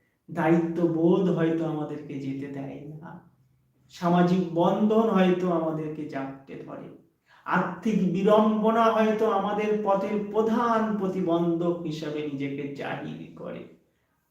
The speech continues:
তারপরেও আমরা দাঁড় টানি, দাঁড় টানি, দাঁড় টানি, হোক না মিছে দাঁড় টানা, তারপরেও এটি আমাদেরকে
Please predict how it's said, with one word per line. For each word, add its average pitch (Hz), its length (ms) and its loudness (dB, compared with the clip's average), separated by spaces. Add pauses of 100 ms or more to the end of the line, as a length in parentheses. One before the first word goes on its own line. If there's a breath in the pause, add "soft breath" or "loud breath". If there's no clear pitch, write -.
তারপরেও 139 840 -10 (800)
আমরা 143 260 -10
দাঁড় 139 460 -10 (100)
টানি, 151 480 -14
দাঁড় 147 340 -16 (140)
টানি, 170 420 -8
দাঁড় - 300 -16 (160)
টানি, - 400 -20 (420 soft breath)
হোক 208 260 0
না 165 200 0
মিছে 151 320 -4
দাঁড় 135 280 -8
টানা, - 560 -18 (1300)
তারপরেও 135 760 -10 (920)
এটি 147 200 -12
আমাদেরকে 143 760 -14